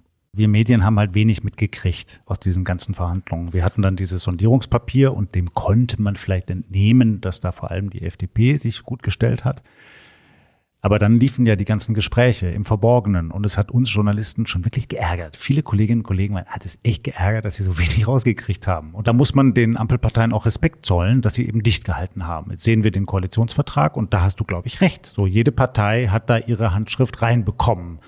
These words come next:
Was dann am Ende wirklich umgesetzt wird, steht auf einem ganz anderen Papier.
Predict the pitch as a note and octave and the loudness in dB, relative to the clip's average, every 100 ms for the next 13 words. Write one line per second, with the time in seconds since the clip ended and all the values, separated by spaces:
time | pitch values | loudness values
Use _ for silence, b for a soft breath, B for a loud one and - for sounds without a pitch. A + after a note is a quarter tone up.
0 | b b b b - B2 - A2+ G#2 - | b b b b -4 -2 0 0 0 0
1 | A#2+ A2 G2 G2+ G2 - G3+ - G2+ F#2+ | 0 2 0 -4 -6 2 4 4 2 -2
2 | - G2 - - A2 G#2 - F#2+ - - | -4 -6 -4 -2 -2 -2 -6 -8 0 0
3 | F2+ - F#2 E2 E2 F2+ - - - | 0 -6 -8 -10 -12 -12 -8 -8 -10